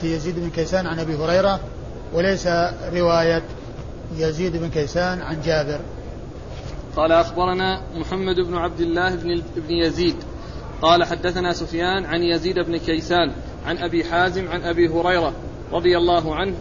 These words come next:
Speaker 2: أن رجلا أراد أن يتزوج امرأة، فقال النبي صلى الله عليه وآله وسلم: 'انظر إليها فإن في أعين الأنصار شيئا'".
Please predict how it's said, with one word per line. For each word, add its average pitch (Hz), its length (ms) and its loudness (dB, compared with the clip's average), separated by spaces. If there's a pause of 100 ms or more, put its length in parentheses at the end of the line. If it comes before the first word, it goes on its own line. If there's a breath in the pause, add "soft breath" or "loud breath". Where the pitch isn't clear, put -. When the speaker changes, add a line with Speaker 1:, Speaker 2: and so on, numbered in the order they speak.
Speaker 2:
أن 180 160 0
رجلا 175 540 0
أراد 180 300 4
أن 175 160 -2
يتزوج 175 580 2
امرأة، 175 640 2 (120)
فقال 175 340 2
النبي 180 480 0
صلى 175 280 0
الله 175 380 4
عليه 170 340 4
وآله 175 460 2
وسلم: 190 560 0 (100)
'انظر 185 280 0
إليها 170 640 2 (460 loud breath)
فإن 185 380 0
في 175 240 2
أعين 180 240 2
الأنصار 175 680 -2
شيئا'". 156 640 0